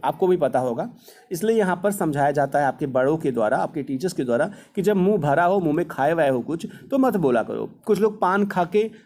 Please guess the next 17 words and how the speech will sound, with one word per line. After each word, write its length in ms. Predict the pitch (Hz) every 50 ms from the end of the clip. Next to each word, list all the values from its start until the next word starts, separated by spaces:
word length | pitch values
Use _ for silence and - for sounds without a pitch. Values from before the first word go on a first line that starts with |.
| _
कुछ 160 | - 202 -
लोग, 260 | 160 190 220 214 190 185
अ, 220 | 180 175 175 170
कुछ, 320 | 165 165 202 185 - -
अ, 260 | 180 175 170 160 160 156
तंबाकू 640 | 156 - - - 175 165 175 170 165 165 170 185
या 100 | 185 185
कुछ 200 | 170 175 185 160
और 100 | 170 175
चीज़ें 260 | 170 170 170 165 170 165
खा 180 | - 151 156
करके 400 | 160 - 147 123 - 160 190 247 240 - - - _ _ _ _ - -
वो 460 | 160 170 214 240 240 - - - _ -
तब 80 | 233
भी 200 | 214 202 196 262
बोलते 360 | 247 233 180 139 123 120 113 107
हैं 280 | 110 98 90 90 -